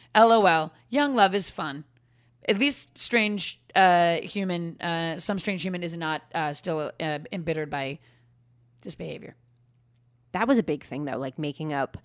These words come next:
Speaker 2: screen
Speaker 1: Oh,
Speaker 2: names.
Speaker 1: I made one up.
Speaker 2: Oh, yeah. You make 'em up. You, you I M other people. Yeah, you do. A, it's a whole thing. Wow.
Speaker 1: Yeah.
Speaker 2: Yeah,
Speaker 1: So
Speaker 2: it was, um, I mean, I get it.
Speaker 1: Also,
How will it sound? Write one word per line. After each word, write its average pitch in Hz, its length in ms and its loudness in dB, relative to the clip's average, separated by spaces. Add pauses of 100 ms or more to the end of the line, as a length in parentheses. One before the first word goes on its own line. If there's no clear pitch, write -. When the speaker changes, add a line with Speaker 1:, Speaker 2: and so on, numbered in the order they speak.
(500)
Speaker 2:
screen 180 360 2
Speaker 1:
Oh, 165 40 0
Speaker 2:
names. 151 520 0
Speaker 1:
I 180 60 -2
made 165 160 -4
one 139 140 -8
up. 127 120 -12 (100)
Speaker 2:
Oh, 180 140 4
yeah. 165 240 2
You 165 140 0
make 180 160 4
'em 196 80 2
up. 165 280 6
You, 170 160 2
you 156 180 2
I 156 120 4
M 160 100 0
other 151 140 0
people. 156 340 -2
Yeah, 139 120 -4
you 147 140 -6
do. 156 140 -2
A, 151 100 -4
it's - 180 -6
a 156 40 -6
whole 143 160 -8
thing. 131 260 -14 (680)
Wow. 156 500 -10 (640)
Speaker 1:
Yeah. 165 240 -6 (640)
Speaker 2:
Yeah, 208 280 6
Speaker 1:
So 190 100 -6
Speaker 2:
it 202 100 0
was, 277 200 2
um, 302 440 4 (600)
I 190 60 0
mean, 196 100 2
I 226 80 4
get 196 180 4
it. 170 140 0 (800)
Speaker 1:
Also, 302 420 4